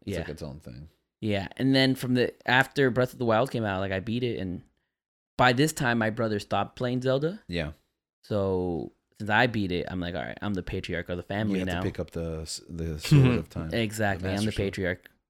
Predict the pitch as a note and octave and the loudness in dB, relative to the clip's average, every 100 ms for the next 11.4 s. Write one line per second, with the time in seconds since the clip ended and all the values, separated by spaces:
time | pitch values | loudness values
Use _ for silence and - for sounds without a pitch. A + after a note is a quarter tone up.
0 | _ _ - G2 G#2+ - G#2 G#2 F#2+ F2 | _ _ -6 -2 -2 -2 -2 -2 -2 -4
1 | E2+ F#2 - - - _ _ - C3+ B2+ | -4 -6 -14 -16 -18 _ _ -2 2 4
2 | B2 B2 A#2+ A2+ - A#2+ D3 B2 - A2 | 4 4 2 0 0 2 4 2 0 0
3 | A#2 B2 C3 A#2 A#2+ B2+ G#2+ G2 F2+ G2 | 0 0 -2 0 0 0 0 -2 -2 -2
4 | G2 - _ G#2 G#2+ G#2+ G2+ A2 A2 F#2+ | -2 -6 _ -2 0 2 2 2 0 -4
5 | - _ _ _ _ G#2+ G2 G2 G2 F#2+ | -10 _ _ _ _ -2 -2 -2 -4 -4
6 | F#2+ - - F#2 F2 F2 - _ B2 C3 | -6 -8 -6 -4 -4 -8 -16 _ -2 2
7 | A#2+ A2+ G2 F2+ F2+ G2+ G#2+ G2 - D#2+ | 2 4 2 0 -2 0 0 -2 -6 -8
8 | F2+ _ _ _ _ _ - B2+ B2+ C3 | -10 _ _ _ _ _ 2 6 6 4
9 | - A2+ A#2 A2+ A2 C#3+ A#2 - G2+ G2+ | 0 2 4 6 6 4 2 2 0 0
10 | F#2 - F#2 G#2 B2 - G2 F#2+ - F#2 | 0 -2 -2 0 0 0 2 2 -2 -4
11 | - A2+ A2 - | 0 -2 -2 -6